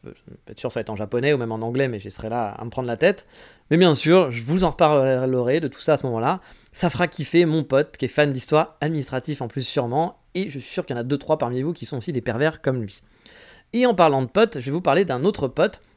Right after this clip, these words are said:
dont je tairai le nom, euh, qui est marié avec une japonaise depuis, euh, pas mal de temps, et qui vit un peu, euh, bah, l'histoire qu'on entend souvent. Alors oui, euh, enfin qu'on entend en tout cas assez régulièrement, et, euh,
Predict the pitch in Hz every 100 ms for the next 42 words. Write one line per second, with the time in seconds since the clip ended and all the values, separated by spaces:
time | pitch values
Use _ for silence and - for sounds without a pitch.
0 | _ 131 160 196 - 110 110 185 277 -
1 | - - - 135 - 170 185 170 147 170
2 | 247 139 - 113 107 123 214 254 139 -
3 | - 50 - - - - 120 110 127 151
4 | 277 - _ _ _ _ _ _ 120 -
5 | 151 254 131 117 196 185 123 117 117 113
6 | 123 139 247 240 170 151 185 196 - 202
7 | 160 147 _ _ _ _ _ - - 170
8 | 190 127 120 123 127 - 185 - _ _
9 | - - - 92 - 135 123 165 143 110
10 | - 151 131 - 131 180 160 131 127 123
11 | 139 262 _ _ _ _ _ _ _ 143
12 | 131 123 120 117 - - - -